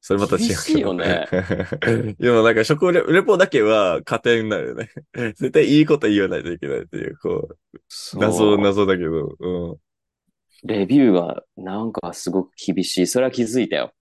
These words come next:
Speaker 1: うん、なんか。
Speaker 2: しかもめちゃくちゃ細かいことを指摘してるから、「いや、それはいいだろう」って。
Speaker 1: そう、そう、
Speaker 2: なんかコップの置き方が気になりましたみたいな。
Speaker 1: なんか。
Speaker 2: いやいやいやいや、もうそれさ、<laughs> もう味関係ないじゃんって。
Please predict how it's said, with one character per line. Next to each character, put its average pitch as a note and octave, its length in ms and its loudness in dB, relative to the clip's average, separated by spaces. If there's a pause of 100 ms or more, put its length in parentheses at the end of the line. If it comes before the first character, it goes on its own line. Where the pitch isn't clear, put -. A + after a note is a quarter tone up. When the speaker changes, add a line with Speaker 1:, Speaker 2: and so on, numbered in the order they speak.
(720)
Speaker 1:
う F#2 80 -6
ん、 F2+ 420 -2
な F#2 100 -2
ん F2 60 -6
か。 D#2+ 340 -4 (520)
Speaker 2:
し - 120 -12
か D3+ 100 -2
も A2 120 -2
め A2+ 160 -6
ち - 80 -14
ゃ - 80 -8
く - 60 -16
ち F#3 100 -4
ゃ - 20 0
細 E3 240 -2
か F3 120 -2
い C#3+ 60 -2
こ G2+ 120 -4
と F#2+ 100 -4
を F2 40 -6 (120)
指 F#2 140 -8
摘 - 20 -20
し - 80 -20
て G2+ 100 -4
る F#2 80 -6
か F#2+ 80 -6
ら、 G2 60 -2
「い G#2 40 -4
や、 G#2+ 80 -2
そ C3 140 -8
れ G3+ 120 -2
は G#3+ 100 0
い G#3 160 -4
い A#3 40 -2
だ D3 140 -2
ろ G2 140 -4
う」 - 80 -8
っ - 80 -20
て。 - 180 -14 (420)
Speaker 1:
そ F2 640 0 (220)
う、 - 20 -20
そ F#2+ 340 0
う、 - 20 -4
Speaker 2:
な - 0 -
ん - 20 -6
か F#2+ 60 -8
コ A#2+ 80 2
ッ G#2+ 100 0
プ B2 100 4
の A2+ 100 6
置 A2+ 140 0
き - 20 -20
方 A2 180 2
が G#2+ 80 4
気 A#2 100 0
に A2 60 4
な G#2+ 100 4
り G2+ 100 2
ま G2+ 120 0
し - 60 -12
た D#2 100 -6
み C#2+ 80 -10
た A1+ 80 -10
い A1+ 40 -10
な。 - 60 -12 (340)
Speaker 1:
な - 60 -4
ん - 40 -2
か。 - 340 -10
Speaker 2:
い G2+ 40 -2
や F#2+ 60 0
い F2+ 120 -6
や G2 100 0
い F#2 100 -6
や F#2+ 140 2
い F#2 40 -4
や、 G2+ 60 2
も G2+ 160 2
う F#2 60 -4
そ A#2+ 140 0
れ B2 160 4
さ、 A2+ 260 2
<laughs> - 580 -4
も B2 200 6
う - 80 -4
味 C#3+ 260 -2
関 D#3 240 -2
係 G3+ 180 2
な G#3 160 2
い D#3+ 80 0
じ A2 80 -6
ゃ E2+ 80 -4
ん D2 40 -14
っ - 40 -20
て。 - 220 -12